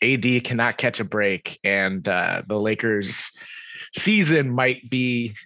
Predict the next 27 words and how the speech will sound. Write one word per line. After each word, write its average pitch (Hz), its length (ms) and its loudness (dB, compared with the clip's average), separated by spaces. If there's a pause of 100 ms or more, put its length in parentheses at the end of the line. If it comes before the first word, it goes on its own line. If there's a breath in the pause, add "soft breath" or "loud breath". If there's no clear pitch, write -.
hinging 127 500 0
on 110 680 0 (280)
whether 107 280 0
or 117 40 2
not 113 200 2
he 117 140 0
can 123 160 -2
come 120 240 0
back 127 540 2
in 117 160 -2
a 110 60 -2
reasonable 117 500 0
amount 113 240 0
of 101 80 -6
time, 139 640 0 (480 loud breath)
and 110 580 2
if - 140 -12
the - 80 -2
Lakers 113 340 0
can 113 160 -2
kinda 104 240 -2
keep - 300 -6
their 120 120 4
head 113 200 2
above 101 280 0
water. 92 480 0
So, 87 460 -4